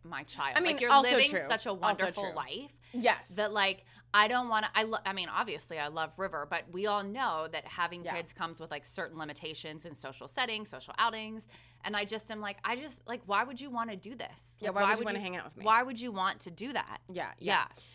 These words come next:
Speaker 2: I agree with that. Um, in fact, I remember when we first moved here, you and Brian didn't have kids yet.
Speaker 1: Yeah.
Speaker 2: And we met you out somewhere, like,
Speaker 1: Were you like,
Speaker 2: downtown.
Speaker 1: "Oh."
Speaker 2: And I was like, "No, you guys were so," I think we only, yeah, we only had, um, Ella Ray and Henry then. And you guys were so sweet to them.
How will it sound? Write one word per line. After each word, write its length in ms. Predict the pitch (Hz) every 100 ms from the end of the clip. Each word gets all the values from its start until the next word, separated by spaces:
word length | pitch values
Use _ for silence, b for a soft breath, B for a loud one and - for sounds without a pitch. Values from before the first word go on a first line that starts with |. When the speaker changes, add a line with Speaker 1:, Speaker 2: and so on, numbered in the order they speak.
| B -
Speaker 2:
I 100 | 277
agree 240 | 269 277
with 120 | 233
that. 280 | 190 165 160 -
Um, 340 | 196 180 175
in 100 | 277
fact, 280 | 277 605 508 -
I 140 | 440 622
remember 300 | 587 285 262
when 160 | 262 262
we 100 | 262
first 320 | 247 277 -
moved 320 | 247 330 -
here, 400 | 185 147 117 208 _ b b b
you 140 | 233
and 120 | 254 240
Brian 280 | 240 349
didn't 200 | 294 185
have 240 | 175 165 -
kids 280 | 170 147 143
yet. 220 | 90 165
Speaker 1:
Yeah. 200 | 170 185 - b b -
Speaker 2:
And 140 | 226 247
we 140 | 269
met 220 | 262 277
you 120 | 370 415
out 280 | 214 269 -
somewhere, 420 | 240 202 185 185
like, 120 | 180
Speaker 1:
Were 40 |
you 160 | 190 185
like, 220 | 185 170
Speaker 2:
downtown. 580 | 196 202 170 156 151 139
Speaker 1:
"Oh." 40 | 135 B _
Speaker 2:
And 140 | 254 247
I 80 |
was 160 | 247 254
like, 200 | 269 254
"No, 120 | 262
you 200 | 269 254
guys 200 | 311 320
were 100 | 302
so," 500 | 262 - 220 208 233 233
I 80 |
think 180 | 220 269
we 140 | 277 233
only, 420 | 220 208 202 -
yeah, 160 | 226 190
we 100 | 180
only 140 | 208 220
had, 240 | 196 196 -
um, 220 | 170 165
Ella 160 | 170
Ray 100 | 175
and 80 | 180
Henry 180 | 233 214
then. 280 | 175 160 175 b b b
And 140 | 226 226
you 100 | 262
guys 260 | 269 262 233
were 140 | 220
so 540 | - - 208 196 240
sweet 400 | 269 - - 247 -
to 120 | 190
them. 420 | 135 98 127